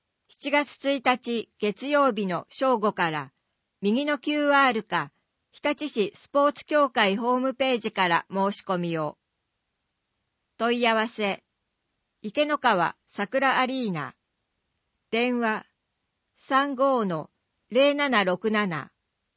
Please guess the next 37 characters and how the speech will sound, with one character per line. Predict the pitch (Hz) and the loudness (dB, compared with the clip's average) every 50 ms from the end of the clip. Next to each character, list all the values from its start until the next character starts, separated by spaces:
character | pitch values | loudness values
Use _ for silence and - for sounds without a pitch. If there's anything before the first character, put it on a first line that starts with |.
| _ _ _ _ _ _ _ _ _ _ _ _ _ _ _ _ _ _ _ _ _ _ _ _ _ _ _ _ _ - | _ _ _ _ _ _ _ _ _ _ _ _ _ _ _ _ _ _ _ _ _ _ _ _ _ _ _ _ _ -6
個 | 226 214 | -2 2
別 | 196 285 277 - 277 - | 2 2 2 0 -4 -4
の | - 302 | -4 -4
支 | - - 247 262 | -4 -6 -4 0
援 | 277 269 269 277 269 | 0 0 0 0 0
や | 269 254 240 233 _ _ _ _ _ | 0 0 0 -2 _ _ _ _ _
配 | _ - 294 302 302 285 | _ -4 -2 -2 0 2
慮 | 233 254 214 | 2 0 0
が | 196 185 | 0 -2
必 | 202 - - - 254 | -4 -6 -10 -6 -2
要 | 277 269 262 269 254 | 0 0 0 0 0
と | - 262 - | -2 -2 -2
思 | - 240 240 262 | -2 -2 0 2
わ | 262 262 254 | 2 4 4
れ | 262 269 262 | 4 2 2
る | 233 226 208 | 2 2 2
お | 185 175 | 0 0
子 | - 196 | -2 -4
さ | 220 - 214 196 190 | -4 -2 -2 0 0
ん | 190 190 | 0 0
の | 185 185 180 - _ _ _ _ - | 0 -2 -2 -4 _ _ _ _ -12
就 | - - 254 262 262 254 | -6 -2 0 0 2 4
学 | 262 262 262 | 2 2 0
相 | - - - 254 254 240 208 | -2 -6 -2 -2 0 0 0
談。 | - 175 165 151 143 135 - 214 _ _ _ _ _ _ _ _ _ _ _ _ _ _ _ _ _ _ _ _ _ _ _ _ _ _ _ _ _ - | -2 -2 -4 -4 -6 -10 -14 -18 _ _ _ _ _ _ _ _ _ _ _ _ _ _ _ _ _ _ _ _ _ _ _ _ _ _ _ _ _ -8
日 | 240 294 - - 254 196 | -6 -6 -4 -4 -6 -4
時、 | 180 170 - - _ _ _ _ _ _ _ _ _ _ _ _ _ _ _ _ | -4 -6 -8 -8 _ _ _ _ _ _ _ _ _ _ _ _ _ _ _ _
七 | - - - 277 269 | -20 -16 -8 -4 -2
月 | 285 294 - - | -2 -2 -4 -4
三 | - 294 285 285 285 269 | -4 -2 0 0 -2 -2
十 | 247 277 294 294 277 | -2 -2 -2 0 0
日 | 262 240 208 - - 185 180 - _ | 0 0 -2 -2 -4 -6 -8 -8 _
火 | - 214 214 | -4 -2 0
曜 | 240 254 262 262 240 | 2 2 2 2 0
日 | - 180 | -2 -6
か | - - 170 151 | -6 -6 -6 -6
ら | 143 143 - | -6 -10 -14